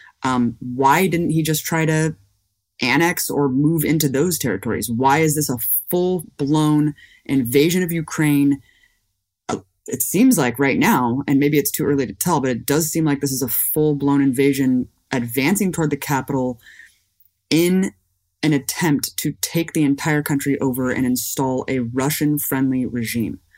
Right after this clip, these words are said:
So a full-blown regime change operation. And we're just gonna see how that plays out.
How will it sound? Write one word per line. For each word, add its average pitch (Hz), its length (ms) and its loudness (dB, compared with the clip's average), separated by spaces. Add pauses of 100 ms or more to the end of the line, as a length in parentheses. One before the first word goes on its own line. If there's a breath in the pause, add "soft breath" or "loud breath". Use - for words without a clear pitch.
(140 soft breath)
So 135 160 -4
a 120 60 -2
full-blown 143 880 2
regime 127 420 0
change 123 260 -2
operation. 113 720 -4 (920 soft breath)
And 123 180 0
we're 135 100 2
just 135 200 0
gonna 143 120 2
see - 220 0
how 135 140 0
that 123 240 -2
plays 123 260 -4
out. 127 260 -4